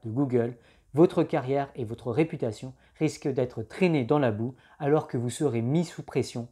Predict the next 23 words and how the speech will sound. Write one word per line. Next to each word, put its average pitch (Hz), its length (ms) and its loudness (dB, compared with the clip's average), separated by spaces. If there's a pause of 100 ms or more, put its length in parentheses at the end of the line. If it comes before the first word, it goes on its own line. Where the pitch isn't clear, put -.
caricaturé 117 720 -2 (220)
et 143 60 -4
diabolisé. 107 640 0 (520)
Le 135 80 -6
contraste 185 420 4
avec 120 160 -2
le 135 80 -2
monde 151 240 0
de 127 180 -2
l'aviation, 131 520 2
par 143 140 0
exemple, 151 420 -4
est - 80 -8
particulièrement 147 580 -2
saisissant. 127 640 -4 (320)
Les 131 140 0
crashs 165 340 2
des 127 140 2
Boeing 143 400 2
sept 143 220 -2
cent 147 100 -6
trente-sept 131 460 -4
MAX 165 380 0